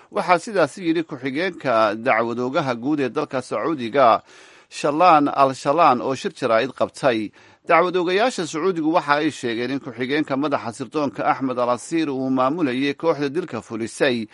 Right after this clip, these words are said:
isla markaana uu sidaas kula taliyey la taliyaha warbaahinta boqortooyada Sacuud Al-Qahtani.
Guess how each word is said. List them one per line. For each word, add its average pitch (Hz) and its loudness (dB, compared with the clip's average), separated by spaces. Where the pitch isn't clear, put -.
isla 170 -6
markaana 175 0
uu 139 -2
sidaas 160 -2
kula 160 -4
taliyey 131 -4
la 127 0
taliyaha 135 -2
warbaahinta 123 0
boqortooyada 127 0
Sacuud 123 -6
Al-Qahtani. 120 2